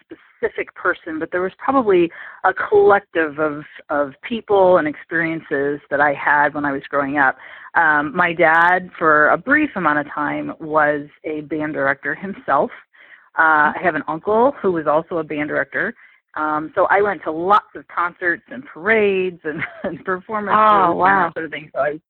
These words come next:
Speaker 1: totally immersed in all that. Um, my mom sang in the choir, um, at the church, you know, and, um, just a lot of, a lot of musical talent and ability in my family on both sides.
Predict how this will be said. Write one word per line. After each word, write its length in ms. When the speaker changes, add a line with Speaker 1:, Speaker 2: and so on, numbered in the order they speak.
Speaker 1:
totally 240
immersed 400
in 140
all 100
that. 300
Um, 320
my 140
mom 300
sang 200
in 80
the 80
choir, 720
um, 180
at 80
the 80
church, 320
you 100
know, 460
and, 320
um, 420
just 140
a 40
lot 260
of, 160
a 60
lot 180
of 60
musical 580
talent 300
and 100
ability 400
in 80
my 140
family 340
on 140
both 260
sides. 320